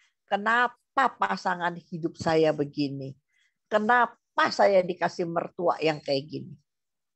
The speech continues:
Kamu bisa terima semua itu dengan bersyukur kepada Tuhan.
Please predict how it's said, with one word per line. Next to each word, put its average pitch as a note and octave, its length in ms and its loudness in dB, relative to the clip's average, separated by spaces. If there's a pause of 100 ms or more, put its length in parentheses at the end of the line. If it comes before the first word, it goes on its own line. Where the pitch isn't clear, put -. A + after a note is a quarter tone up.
(1080)
Kamu E3 400 0
bisa D#3+ 320 2
terima D3+ 560 -4
semua C#3+ 560 -2
itu C3+ 400 -6 (1300)
dengan D3+ 400 2
bersyukur C#3+ 1040 -4
kepada C3 400 -10
Tuhan. - 420 -18